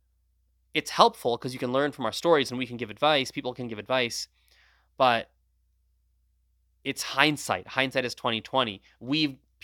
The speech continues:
gone through all this work. Me or other people have gone through this work to figure out what seems to work for us. And we're just kinda sharing what,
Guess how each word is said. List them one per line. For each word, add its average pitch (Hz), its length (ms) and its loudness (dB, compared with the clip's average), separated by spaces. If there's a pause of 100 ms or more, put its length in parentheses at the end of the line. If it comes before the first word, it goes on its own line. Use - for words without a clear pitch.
(160)
gone 139 260 4
through 131 220 -2
all 120 100 6
this 120 160 -4
work. 131 300 0
Me 123 300 -2
or 113 120 0
other 117 200 0
people 117 280 -4
have - 80 -8
gone 131 200 6
through 123 140 -4
this 113 140 -8
work 143 340 0
to - 60 -16
figure 123 320 -2
out 123 180 2
what 120 220 0
seems 127 260 -6
to 117 100 -12
work 110 200 -6
for 123 140 -2
us. 143 340 2 (680)
And 120 480 2 (160)
we're 127 160 0
just 120 160 -4
kinda 120 160 -4
sharing 123 400 0
what, 110 180 -2